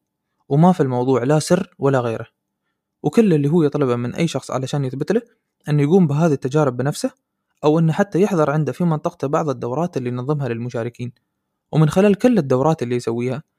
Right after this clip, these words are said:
وبس في كذا يوم، ينجح أغلب إذا ما كان كل المشاركين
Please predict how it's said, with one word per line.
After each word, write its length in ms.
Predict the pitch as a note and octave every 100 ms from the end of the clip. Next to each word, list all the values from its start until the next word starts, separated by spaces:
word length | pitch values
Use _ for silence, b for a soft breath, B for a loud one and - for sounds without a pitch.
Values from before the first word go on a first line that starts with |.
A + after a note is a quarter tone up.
| _ -
وبس 260 | E3+ G3
في 100 | G3
كذا 200 | - B2+
يوم، 200 | A2+ A2 - _ _ -
ينجح 380 | F3+ F#3+ F#3+ - F#3+
أغلب 380 | G3+ G3 G3
إذا 200 | C3 C3
ما 160 | B2+ D#3+
كان 220 | - C#3+
كل 220 | - G#3+
المشاركين 800 | E3+ C3 B2+ B2 A#2 F3 A#3 _